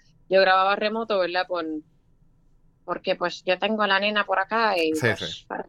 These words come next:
Speaker 1: no estar enfermando a la muchacha, ni al revés, porque los niños son focos de infecciones.
Speaker 2: Sí, sí.
Speaker 1: <laughs>
Speaker 2: Sí.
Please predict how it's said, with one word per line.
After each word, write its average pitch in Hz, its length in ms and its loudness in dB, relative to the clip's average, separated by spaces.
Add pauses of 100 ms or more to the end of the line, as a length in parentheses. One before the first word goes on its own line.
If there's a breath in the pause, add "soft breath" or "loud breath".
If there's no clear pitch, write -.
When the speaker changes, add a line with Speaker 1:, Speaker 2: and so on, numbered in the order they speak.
Speaker 1:
no 190 320 2
estar 190 300 0
enfermando 190 540 2
a 185 40 0
la 185 80 2
muchacha, 233 420 0
ni 202 120 4
al 180 100 6
revés, 196 360 6
porque 226 200 0
los 190 140 0
niños 233 240 -6
son 285 140 -6
focos 262 240 -6
de 269 80 -4
infecciones. 247 560 -4 (320)
Speaker 2:
Sí, 147 220 0
sí. 139 80 -10
Speaker 1:
<laughs> 415 520 -2 (120)
Speaker 2:
Sí. 269 140 0